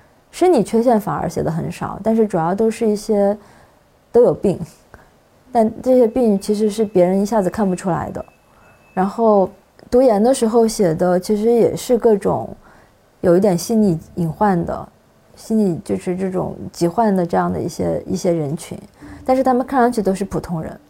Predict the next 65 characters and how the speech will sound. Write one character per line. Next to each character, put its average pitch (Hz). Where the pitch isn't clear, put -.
我 196
觉 247
得 370
每 185
个 247
人 302
可 214
能 175
都 214
会 262
有 214
特 233
别 208
软 196
弱 214
和 185
特 202
别 185
不 240
足 190
为 180
外 220
人 180
道 202
的 180
一 120
面， -
然 202
后 240
我 190
会 214
对 214
探 233
究 208
这 220
一 190
面 180
很 175
有 175
感-， 175
很 196
感 165
兴 175
趣。 -
我 233
觉 277
得 427
我 349
可 247
能 214
是 269
一 269
个 277
会 269
比 208
较 233
容 208
易 240
有 147
共 269
情 180
的 180
一 185
个 180
人。 123